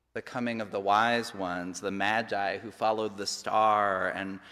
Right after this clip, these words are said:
found an unexpected king. And what starts out with star following continues in the weeks that follow. Sometimes I think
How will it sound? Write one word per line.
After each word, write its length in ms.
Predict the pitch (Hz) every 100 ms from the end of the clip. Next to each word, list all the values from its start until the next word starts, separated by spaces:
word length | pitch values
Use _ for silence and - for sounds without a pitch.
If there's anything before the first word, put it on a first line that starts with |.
| - -
found 280 | 107 107
an 140 | 107 104
unexpected 840 | 113 113 110 - 110 - 101 95
king. 720 | - - 131 101 90 87 87 98 _ _ _ _ _ _ _
And 120 | 113
what 120 | 123 120
starts 380 | - 160 170
out 180 | 156 143
with 160 | 123 113
star 400 | - - 196 226
following 680 | - 127 123 117 117 113 113
continues 1400 | - 127 123 - 220 156 101 82 - - - - -
in 180 | - 117
the 120 | 113
weeks 460 | 110 123 120 - -
that 280 | - 117 -
follow. 460 | 165 156 92 - - - _ _ _ _ _ _ _ _ _ -
Sometimes 460 | - 165 165 135
I 80 | 123
think 240 | 117 123